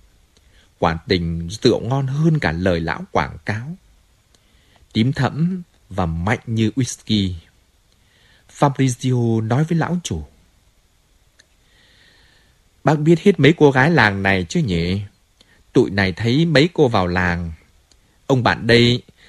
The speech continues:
vừa thấy một cô trong đám bị sét đánh liền." Nó chỉ về phía Michel. Lúc này lão chủ quán mới chú ý tới Michel.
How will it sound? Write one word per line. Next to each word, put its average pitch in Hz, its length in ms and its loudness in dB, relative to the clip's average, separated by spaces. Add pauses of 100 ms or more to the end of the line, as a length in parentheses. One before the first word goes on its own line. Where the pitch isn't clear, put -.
(120)
vừa 101 160 2
thấy 123 220 0
một 120 200 -2
cô 123 180 2
trong 123 260 -4
đám 139 360 0 (260)
bị 110 340 -4
sét - 360 -2
đánh 123 280 0
liền." 92 540 0 (1120)
Nó 175 180 2
chỉ 87 180 -6
về 87 140 -4
phía 120 360 -4
Michel. 120 500 -2 (1300)
Lúc 214 220 0
này 90 340 -2
lão 120 320 -4
chủ 87 200 -2
quán 123 260 -4
mới 156 140 0
chú 151 160 -2
ý 160 180 -4
tới 143 260 -2
Michel. 131 540 -2